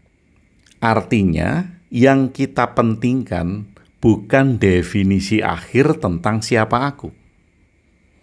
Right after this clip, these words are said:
Makna progres ini adalah tergantung kapan, situasi seperti apa, dan saya saat ini sebagai apa di dalam kehidupan.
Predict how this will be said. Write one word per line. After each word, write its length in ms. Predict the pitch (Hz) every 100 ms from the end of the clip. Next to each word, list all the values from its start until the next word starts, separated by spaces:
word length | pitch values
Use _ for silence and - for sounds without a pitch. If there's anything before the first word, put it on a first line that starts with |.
| _ - _ -
Makna 400 | 139 - 165 151
progres 800 | - 185 - 87 87 - - _ _ _ _ _
ini 240 | 135 170
adalah 240 | 180 127 113
tergantung 1040 | 117 104 98 90 78 78 151 190 196 196 - _ _ _ _ _ _ _ _ _ - _ _ _ _ _ -
kapan, 560 | 190 196 104 85 123 156 _ _ _ _ _ _ _ _ _ -
situasi 640 | - 165 170 151 143 151
seperti 480 | - - 147 - -
apa, 480 | 190 185 - 85 - _ _ _ _ _ _ _ _
dan 240 | 120 117 107
saya 520 | - 185 202 107 82
saat 480 | 98 - - 131 -
ini 200 | 135 139 170
sebagai 520 | 151 98 95 87 107
apa 440 | - 175 - 78 - _ _ _ _ _
di 120 | 113
dalam 240 | 160 180 185
kehidupan. 560 | 190 208 220 - -